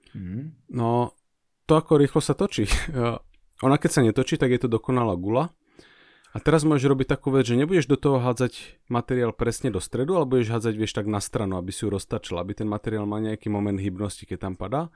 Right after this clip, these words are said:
Speaker 1: Mhm.
Speaker 2: A postupne ju roztočíš a ona sa počas toho, ako sa roztáča, deformuje. Takže začne mať taký iný tvar a začne strhávať ako keby časopriestor okolo seba do takej rotačnej krivky, takže, eh, tá rotácia pochádza z toho, že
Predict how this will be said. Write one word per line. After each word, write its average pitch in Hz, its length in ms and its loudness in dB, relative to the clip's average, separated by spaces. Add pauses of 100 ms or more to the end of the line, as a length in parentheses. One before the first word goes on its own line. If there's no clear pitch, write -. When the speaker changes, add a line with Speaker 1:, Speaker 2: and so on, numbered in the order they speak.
(100)
Speaker 1:
Mhm. 131 240 -4
Speaker 2:
A 151 80 -4
postupne 135 460 -4
ju 117 80 0
roztočíš 113 680 -6
a 117 320 -4
ona 156 300 0
sa - 160 -6
počas 139 320 -6
toho, 131 160 -2
ako - 80 -12
sa 131 140 -4
roztáča, 117 440 -4
deformuje. 104 800 -4 (800)
Takže 113 240 -4
začne 123 300 -4
mať 113 160 -2
taký 117 420 -6
iný 135 240 2
tvar 107 240 -2
a 95 80 -2
začne 104 240 -6
strhávať 120 680 -4
ako - 160 -12
keby 104 360 -8
časopriestor 107 680 -4
okolo 95 220 -6
seba 143 240 -4
do 113 100 -4
takej 101 300 -8
rotačnej 95 420 -10
krivky, 143 420 -6
takže, 110 440 -6 (1200)
eh, 113 380 -6
tá - 320 -6
rotácia 147 840 0
pochádza 117 400 -2
z - 100 -6
toho, 127 260 0
že 110 180 -2